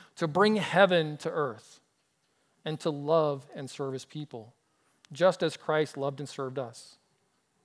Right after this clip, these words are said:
That's our purpose. To take those talents, our spiritual gifts, and willingly serve him.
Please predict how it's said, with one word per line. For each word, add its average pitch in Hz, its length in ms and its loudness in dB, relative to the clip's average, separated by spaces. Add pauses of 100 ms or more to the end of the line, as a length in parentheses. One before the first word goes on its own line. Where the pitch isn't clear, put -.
(240)
That's 139 380 -4
our 127 160 -12
purpose. - 680 -12 (1000)
To 185 100 0
take 202 280 8
those 202 200 6
talents, 156 480 4
our 160 120 2
spiritual 180 400 0
gifts, 160 400 0 (420)
and 156 280 -2
willingly 170 540 2
serve 151 360 -4
him. 117 260 -14